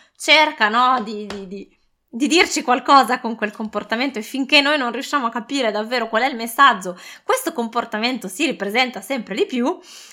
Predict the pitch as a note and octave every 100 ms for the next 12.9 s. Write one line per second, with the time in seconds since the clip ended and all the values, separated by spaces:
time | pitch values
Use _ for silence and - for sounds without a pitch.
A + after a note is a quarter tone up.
0 | - - F#4 G#3 C#4+ F#3 F#3+ B3 F#3 F#3+
1 | A#3+ D#3 F3+ F#3+ F#3 F#3+ F#3+ _ _ -
2 | F#3+ F3 E3+ E3+ E3+ E3 E3+ _ _ _
3 | - A3+ G#3+ G#3 G#3 A3 G#3+ F#3+ F#3 F#3
4 | F#3+ F3+ F3 F3+ F#3+ F3+ F#3 C#4 C4+ B3
5 | B3 B3 G#3 F#3+ F#3+ F#3 F#3+ F#3 F3+ F#3
6 | G3 G#3+ C4 C4 D4+ C#4+ G4 - D#4+ F4
7 | - - - - - - _ _ C#4+ C#4+
8 | C4 C4 B3 A#3+ - G#3+ - G3 F#3 F#3
9 | F#3 G3+ G3+ - A3+ D#4+ A3 G3+ C4 C4
10 | A#3 - A#3 _ - - C#4+ - G3 C4
11 | - G#3 G#3+ A#3 F#3+ G#3+ G#3+ G#3+ G#3+ G3
12 | G3 E4 G#3+ A#3 E4+ A#3 - G#3